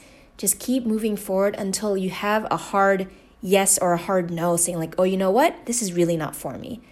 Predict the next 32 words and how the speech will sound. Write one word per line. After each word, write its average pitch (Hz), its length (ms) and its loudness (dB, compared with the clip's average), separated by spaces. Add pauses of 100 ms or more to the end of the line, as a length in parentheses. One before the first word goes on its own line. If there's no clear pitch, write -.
(200)
And 220 140 2
you 349 80 6
will 381 80 4
feel 339 320 2
it. - 160 0
You 202 140 -2
will 247 100 4
feel 240 240 2
it 254 80 6
in 254 100 2
your 226 120 0
body. 185 480 -4 (720)
And 208 160 0
that 208 120 4
is 220 320 -2 (300)
that - 200 2
intuition 185 640 -2
that 170 120 -2
will 165 100 2
tell 180 220 -4
you, 175 120 -2
"No, 165 200 -2
this, - 220 -2
you're 180 100 0
doing 170 260 0
the 160 100 -2
wrong 147 220 -4
thing. 156 240 -6
This 165 140 -8
is 165 120 -4
not 156 240 -2
it." - 260 -8